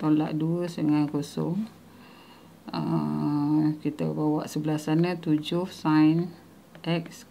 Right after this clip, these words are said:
cos X sama dengan to-, ah, dua. Saya darab dua, tujuh, dua sin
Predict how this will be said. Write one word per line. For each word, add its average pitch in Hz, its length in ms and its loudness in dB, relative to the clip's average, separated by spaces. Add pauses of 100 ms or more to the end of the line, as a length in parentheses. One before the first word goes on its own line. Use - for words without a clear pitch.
cos 147 400 -4
X - 480 -6 (800)
sama 143 240 -2
dengan 165 400 2
to-, 165 240 -8
ah, 156 80 -4
dua. 147 560 0 (480)
Saya 160 240 2
darab 156 320 0
dua, 165 480 6 (320)
tujuh, 170 640 0 (480)
dua 165 480 2
sin 156 560 2